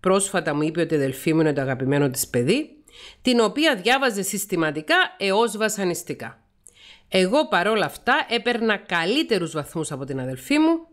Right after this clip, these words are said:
που διάβαζε περισσότερο. Δηλαδή την ενοχλούσε θεωρώντας ότι ξεπερνάω εκείνη, βεβαίως, επειδή είχε ταυτιστεί με την αδελφή σου. Επειδή προέβαλε τον εαυτό της και τα αποθυμένα της πάνω στην αδελφή σου.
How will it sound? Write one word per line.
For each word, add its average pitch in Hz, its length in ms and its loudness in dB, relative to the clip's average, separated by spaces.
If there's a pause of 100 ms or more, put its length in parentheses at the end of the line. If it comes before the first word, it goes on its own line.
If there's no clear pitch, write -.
που 202 120 0
διάβαζε 185 480 0
περισσότερο. 190 760 -4 (640)
Δηλαδή 175 640 2
την 220 200 -2
ενοχλούσε 202 840 2
θεωρώντας 196 760 2
ότι 202 180 -2
ξεπερνάω 185 560 0
εκείνη, 269 460 0
βεβαίως, 254 1040 2 (140)
επειδή 214 360 -2
είχε 262 180 -2
ταυτιστεί 277 640 0
με 277 100 4
την 147 180 -6
αδελφή 123 360 -16
σου. - 220 -18 (440)
Επειδή 190 380 0
προέβαλε 254 880 4
τον 185 180 -2
εαυτό 175 420 0
της 220 160 -6
και - 120 -4
τα 170 80 -2
αποθυμένα 175 540 0
της 311 200 -6
πάνω 277 220 0
στην 269 200 -4
αδελφή 233 380 -2
σου. - 280 -6